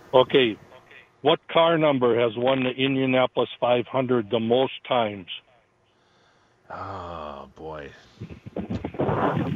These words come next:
Speaker 2: It used to be, and it might still be, number three.
Speaker 1: Winner, winner,
Speaker 2: What?
Speaker 1: chicken dinner.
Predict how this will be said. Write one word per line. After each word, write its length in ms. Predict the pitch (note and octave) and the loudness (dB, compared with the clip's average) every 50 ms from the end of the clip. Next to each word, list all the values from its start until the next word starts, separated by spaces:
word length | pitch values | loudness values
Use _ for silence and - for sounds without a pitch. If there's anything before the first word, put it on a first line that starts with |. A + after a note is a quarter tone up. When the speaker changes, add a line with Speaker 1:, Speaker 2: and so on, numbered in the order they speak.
| - | 0
Speaker 2:
It 200 | - G2+ G2+ G2+ | 2 4 4 4
used 480 | G2+ G#2 A#2+ D#3+ G3 G#3 G3 - - - | 6 6 6 6 6 4 2 -2 -4 -2
to 80 | C#3+ C3+ | -2 0
be, 580 | A2 B2 B2+ B2 A#2+ A#2+ A#2+ A#2+ B2 B2+ - | 0 0 2 2 2 2 2 2 0 0 0
and 200 | - G2+ G#2 G2+ | 0 0 0 0
it 60 | G2+ | 0
might 280 | G2+ A2 B2 C3 B2+ - | 0 0 0 -2 -2 -4
still 440 | - - - - - C3 D3 D#3 D3+ | -6 -10 -10 -4 2 4 4 4 4
be, 220 | A#2+ A#2+ A#2+ A#2 | 2 0 -2 -2
number 400 | G#2+ A2+ A2 A2+ G#2 G#2 F#2+ E2+ | 0 -2 -2 -2 0 0 0 0
three. 840 | - - - - - - - G2+ F#2 G2+ A2 A#2 C3 E3 G3 C4 B3+ - - - - - - - - - - - - - - - - - - - - - - - - - - - - - - - - - - - - - | -2 -6 -14 -18 -14 -8 -6 -2 2 4 4 6 6 4 4 2 0 -4 -10 -20 -20 -20 -20 -20 -20 -20 -20 -20 -12 -10 -6 -4 -4 -6 -6 -12 -20 -20 -20 -20 -20 -20 -20 -20 -20 -20 -20 -20 -20 -20 -20 -20 -8 -2
Speaker 1:
Winner, 380 | - B2 B2+ B2+ C3 C3 C3 C3 | 2 4 4 4 4 4 4 2
winner, 220 | C#3 C#3+ C#3 C3+ | 2 2 2 0
Speaker 2:
What? 100 | - F#3 | 2 0
Speaker 1:
chicken 280 | E3+ C#3+ - D3+ C#3+ D3 | -2 0 0 -2 -2 0
dinner. 380 | D3 E3+ F3+ E3+ D#3+ D#3 C#3+ | 0 0 2 2 2 0 -2